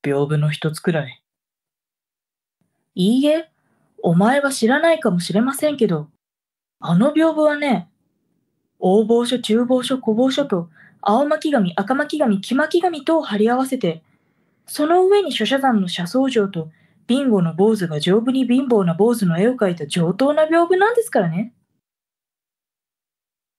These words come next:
でもね、ご覧なさいよ。子猫があんなところで拝んでるじゃありませんか。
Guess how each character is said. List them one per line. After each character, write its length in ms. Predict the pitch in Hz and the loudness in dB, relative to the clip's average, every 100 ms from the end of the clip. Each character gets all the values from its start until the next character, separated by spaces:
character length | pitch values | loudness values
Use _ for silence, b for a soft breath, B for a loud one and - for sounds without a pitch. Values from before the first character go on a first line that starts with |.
| _ _ _ _ _ _ _ - | _ _ _ _ _ _ _ -2
で 160 | 151 | -2
も 120 | 147 | -2
ね、 480 | 139 139 160 156 - _ _ _ _ _ _ - | -6 -4 -2 -4 -10 _ _ _ _ _ _ -4
ご 200 | 165 160 | 0 2
覧 180 | 202 | 2
な 100 | 254 | 0
さ 160 | 262 285 | 0 2
い 120 | 233 | 2
よ。 200 | 143 131 _ _ _ _ _ _ _ _ _ _ - | -2 -8 _ _ _ _ _ _ _ _ _ _ -6
子 140 | 156 | 0
猫 300 | 160 175 151 | 0 0 -2
が 160 | 127 147 | 0 0
あ 40 | |
ん 60 | 175 | 2
な 100 | 190 | 0
と 100 | 190 | 0
こ 100 | 185 | 0
ろ 80 | |
で 100 | 170 | 0
拝 300 | 131 131 170 | -4 0 2
ん 40 | 226 | 4
で 80 | 185 | 2
る 60 | |
じ 140 | 151 135 | 0 -4
ゃ 20 | |
あ 40 | |
り 100 | 131 | -4
ま 100 | 147 | -4
せ 140 | 151 165 | -2 -2
ん 60 | |
か。 300 | 156 135 - | -4 -10 -14